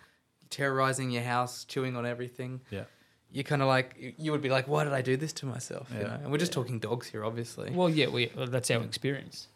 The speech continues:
Speaker 1: Yeah.
Speaker 3: Yeah. Plus cats, like, as I said, I've, I've got a cat now.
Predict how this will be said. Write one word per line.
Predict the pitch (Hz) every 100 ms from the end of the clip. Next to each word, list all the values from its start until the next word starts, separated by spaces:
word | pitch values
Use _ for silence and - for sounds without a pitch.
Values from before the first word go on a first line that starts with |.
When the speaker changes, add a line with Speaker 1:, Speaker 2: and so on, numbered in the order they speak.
| -
Speaker 1:
Yeah. | 117
Speaker 3:
Yeah. | 104 123 - _ _ _
Plus | 185 -
cats, | - 123 - -
like, | 151 151
as | - 123
I |
said, | 113 123
I've, | 127 120 -
I've | 131
got | 123
a | 120
cat | - -
now. | 123 123 110 156